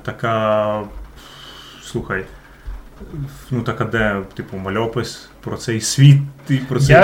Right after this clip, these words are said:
Speaker 1: чуваків.
Speaker 2: до речі, збирався робити,
Speaker 1: Ну, ясно,
Speaker 2: е,
Speaker 1: що ти не можеш
Speaker 2: короткий.
Speaker 1: зробити з ним, з ними, але
Speaker 2: Я робив з цим, е, з, е, мультицерквою. Це ж цей Кіану Рівз, е, у вигляді, е, Кіану Рівз з Кіберпанк двадцять сімдесят сім,
Speaker 1: Мгм.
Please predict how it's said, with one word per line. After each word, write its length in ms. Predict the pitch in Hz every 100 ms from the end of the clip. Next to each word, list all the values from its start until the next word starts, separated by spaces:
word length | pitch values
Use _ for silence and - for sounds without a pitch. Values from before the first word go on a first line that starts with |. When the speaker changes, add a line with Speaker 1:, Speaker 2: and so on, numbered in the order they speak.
| 202
Speaker 1:
чуваків. 200 | 180 120
Speaker 2:
до 60 | 165
речі, 220 | 160 135
збирався 540 | 143 160 170 170 160
робити, 680 | 147 139 156 143 151 147 151 -
Speaker 1:
Ну, 60 | 143
ясно, 220 | 139 135
Speaker 2:
е, 40 |
Speaker 1:
що 80 | 113
ти 80 | 127
не 60 | 123
можеш 140 | 170
Speaker 2:
короткий. 200 | 214 123
Speaker 1:
зробити 280 | 113 120 110
з 100 | 104
ним, 260 | 123 190 117
з 80 | 110
ними, 300 | 147 156 110
але 180 | 104 104
Speaker 2:
Я 240 | 147 147
робив 420 | 165 151 147 143 -
з 60 | -
цим, 320 | - 156 139 135 143
е, 60 | 127
з, 300 | - - 143
е, 680 | 139 135 131 131 127 127 127 120 - - -
мультицерквою. 840 | 139 143 147 139 139 135 120 110 - - - - - - - - - -
Це 120 | 143
ж 120 | -
цей 160 | 143 123
Кіану 380 | 143 139 143
Рівз, 420 | 143 180 156 - 151
е, 240 | 143 131 135
у 20 | 135
вигляді, 680 | 143 143 135 127 127 127 127 123 131 139 139
е, 120 | 135 127 127 - - - -
Кіану 320 | - 135 143
Рівз 280 | 156 143 -
з 40 |
Кіберпанк 600 | - 151 143 139 139 127
двадцять 380 | 123 127 - 139
сімдесят 360 | - 135 131 -
сім, 300 | - 220 226
Speaker 1:
Мгм. 280 | 127 104 110